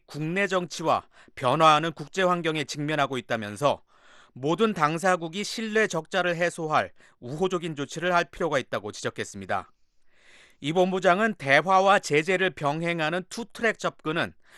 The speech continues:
고전적이면서도 가장 효과적인 접근법이라면서 한국 정부는 유엔 안보리 결의를 충실히 이행하고 있으며 완전한 비핵화를 달성하고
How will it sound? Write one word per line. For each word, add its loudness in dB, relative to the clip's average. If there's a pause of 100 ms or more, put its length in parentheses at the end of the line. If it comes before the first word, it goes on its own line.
(220)
고전적이면서도 0
가장 -2
효과적인 4
접근법이라면서 -4 (440)
한국 0
정부는 0
유엔 2
안보리 4
결의를 -2
충실히 -8
이행하고 -2
있으며 -4 (400)
완전한 4
비핵화를 -2
달성하고 -2